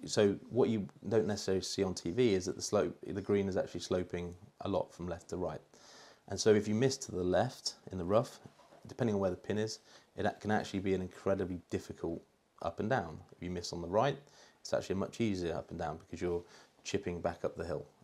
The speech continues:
Um, and so, you know, take the second hole, par five, tee shot sets you up into the bunkers,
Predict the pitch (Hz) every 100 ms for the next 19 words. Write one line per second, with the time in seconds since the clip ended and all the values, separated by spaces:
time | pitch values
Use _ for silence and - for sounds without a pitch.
0 | - 87 85 85 85 - - - - -
1 | 98 95 113 104 101 - - - _ _
2 | - 95 92 98 - - - - 117 104
3 | 107 107 104 104 - - 110 104 101 104
4 | 101 101 101 - - - - - 104 -
5 | - 95 - 104 104 107 98 - - 98
6 | 92 101 90 -